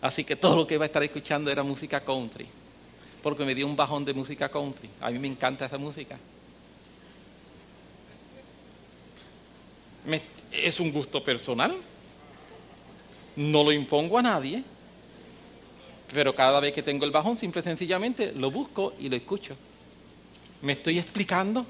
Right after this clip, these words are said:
¿Por qué? Porque adoración es mucho más que un estilo de culto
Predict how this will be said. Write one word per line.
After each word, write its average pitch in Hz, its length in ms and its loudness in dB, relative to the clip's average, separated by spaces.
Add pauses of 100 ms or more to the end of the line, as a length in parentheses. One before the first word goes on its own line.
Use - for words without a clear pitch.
(1200)
¿Por 247 300 8
qué? 269 500 6 (800)
Porque 247 260 10
adoración 247 480 6
es 285 80 8
mucho 302 380 8
más 277 260 4
que 311 140 2
un 285 140 2
estilo 294 500 8
de 294 140 4
culto 226 520 2